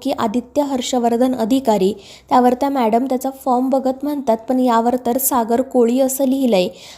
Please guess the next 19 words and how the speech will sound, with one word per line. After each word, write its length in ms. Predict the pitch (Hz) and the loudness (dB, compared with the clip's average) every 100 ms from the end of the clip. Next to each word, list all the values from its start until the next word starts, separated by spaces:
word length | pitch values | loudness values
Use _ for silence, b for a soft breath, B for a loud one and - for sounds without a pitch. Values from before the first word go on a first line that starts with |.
| B | B
आणि 120 | 240 | 0
ते 160 | 240 254 - | 2 2 2
ऐकून 340 | 262 277 262 269 | 2 2 -4 -4
आदित्य 400 | 233 226 240 254 262 | -4 -4 -4 -4 -2
खूप 300 | - 285 - | -2 -4 -4
चिडतो 500 | - 262 220 - 202 233 B B B | 0 0 0 2 2 2 B B B
आणि 100 | 254 | -2
त्यानंतर 520 | 262 240 240 254 254 | 2 2 2 0 0
तो 160 | 247 277 | 0 2
रागातच 640 | 262 226 247 254 247 254 | 2 2 0 0 -2 0
केबिनमधून 680 | 254 226 247 269 254 247 262 | 0 2 2 0 0 0 2
बाहेर 300 | 240 226 233 | 0 2 2
जातो. 500 | 247 226 185 185 185 B B - | 4 2 2 -4 -6 B B -6
सावनी 380 | 285 240 240 | 0 2 2
त्याला 220 | 269 269 269 | 0 -2 -2
समजावण्याचा 680 | 294 269 240 240 240 226 269 | -2 -4 0 0 0 -2 -4
प्रयत्न 540 | 277 262 240 226 240 | -2 2 2 2 -4
करत 320 | 233 233 277 | -2 0 0
असते 440 | 285 277 - 196 | 0 -2 -2 -2